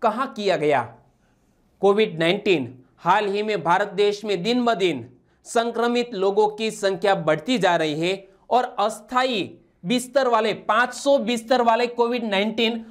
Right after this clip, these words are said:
अस्थायी अस्पताल का उद्घाटन हाल ही में बिहार में किया गया। कहां पर? बिहार में। यानी कि इस क्वेश्चन का सही आंसर है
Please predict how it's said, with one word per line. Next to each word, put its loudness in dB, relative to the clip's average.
अस्थायी 0
अस्पताल 0
का 0
उद्घाटन 0
हाल 2
ही -6
में -6
बिहार -2
में -8
किया -4
गया। -2
कहां 2
पर? 0
बिहार 2
में। -6
यानी 0
कि -2
इस -4
क्वेश्चन -2
का 2
सही 0
आंसर 0
है 0